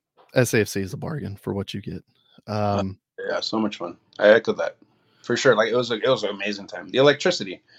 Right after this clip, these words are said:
Speaker 2: like, in some of those events, there wasn't quite that
Speaker 1: Yeah.
Speaker 2: electricity. This, this one was one of 'em that, yeah, it was great. You could hear the oohs and ahs and,
Speaker 1: Mm-hmm.
Speaker 2: and the players too, like, kinda make it. They're super accommodating, super friendly.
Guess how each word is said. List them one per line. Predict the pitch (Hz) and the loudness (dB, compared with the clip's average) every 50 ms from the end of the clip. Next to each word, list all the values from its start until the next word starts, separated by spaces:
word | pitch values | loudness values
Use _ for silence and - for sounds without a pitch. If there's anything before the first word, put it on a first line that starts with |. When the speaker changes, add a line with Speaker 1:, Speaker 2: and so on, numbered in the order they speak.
| - _ _ _ _ _ | -20 _ _ _ _ _
Speaker 2:
like, | - 123 107 | 4 4 4
in | 139 135 | 2 2
some | - 196 202 | 2 4 4
of | 202 | 6
those | 180 160 143 | 4 4 2
events, | 131 123 143 151 147 - | 0 0 -2 -2 0 -2
there | 123 113 | -2 0
wasn't | 117 123 117 117 110 - | 0 0 -2 -4 -8 -4
quite | - 117 120 117 - | -2 -2 -2 -2 -2
that | 117 107 92 - _ _ _ _ _ _ _ _ - | -4 -4 -4 -6 _ _ _ _ _ _ _ _ -2
Speaker 1:
Yeah. | 104 | -2
Speaker 2:
electricity. | 104 104 104 - 113 - 135 131 - 113 104 - _ | 0 -2 -2 -4 -6 -6 -6 -6 -6 -8 -10 -8 _
This, | 120 135 143 - | -6 -6 -6 -4
this | - 123 156 175 - - | 0 2 2 2 2 0
one | 151 123 113 | -2 -2 -2
was | 110 107 104 101 104 | -4 -6 -8 -8 -8
one | 104 110 117 127 | -6 -4 -4 -4
of | 131 113 | -4 -4
'em | 110 107 104 101 | -4 -4 -2 -2
that, | 101 98 90 101 | -2 -2 0 0
yeah, | 107 90 - - _ _ _ _ _ _ _ _ _ _ _ - | 0 -2 -2 -8 _ _ _ _ _ _ _ _ _ _ _ 4
it | 156 | 4
was | 175 160 - | 4 4 2
great. | - 143 131 107 | 0 -2 -2 -2
You | 113 | -4
could | - 135 127 | -6 -4 -4
hear | 131 131 | -2 -2
the | 117 107 | -2 -2
oohs | 104 113 120 127 131 127 127 110 | -4 -4 -4 -2 -4 -4 -4 -6
and | 110 104 98 | -4 0 2
ahs | 107 113 113 113 117 117 120 117 110 - 104 | 4 6 6 6 4 4 2 0 0 -4 -8
and, | 98 98 98 | -10 -12 -12
Speaker 1:
Mm-hmm. | - 107 101 104 98 95 90 - _ _ _ _ _ _ _ _ | -12 -8 -6 -6 -6 -6 -10 -14 _ _ _ _ _ _ _ _
Speaker 2:
and | 127 135 131 | 0 2 2
the | 113 | 2
players | - - 147 196 175 131 117 - | 2 2 2 2 2 0 -2 -2
too, | - 175 170 147 120 | 0 2 2 4 4
like, | 110 107 104 - | 2 0 0 0
kinda | - 127 120 113 104 | -2 -2 -2 -2 -2
make | 101 113 135 139 - | 0 0 0 -2 -2
it. | 110 104 | -4 0
They're | - 123 123 123 117 110 104 | 2 2 2 2 0 -4 -6
super | - - - - - 131 135 131 - - 120 113 104 | -10 -10 -10 -6 -4 -2 -2 -2 0 0 2 2 2
accommodating, | 101 - - 104 113 117 123 123 123 120 117 120 120 117 113 | 0 -2 -4 -2 -2 0 0 0 0 -2 -2 -2 -4 -6 -6
super | 107 - - 131 135 - 120 107 | -8 -8 -8 -8 -6 -4 -6 -6
friendly. | - - - 98 110 117 120 120 123 123 120 120 120 113 - | -4 -4 -2 0 2 2 2 2 2 2 2 2 0 -2 -6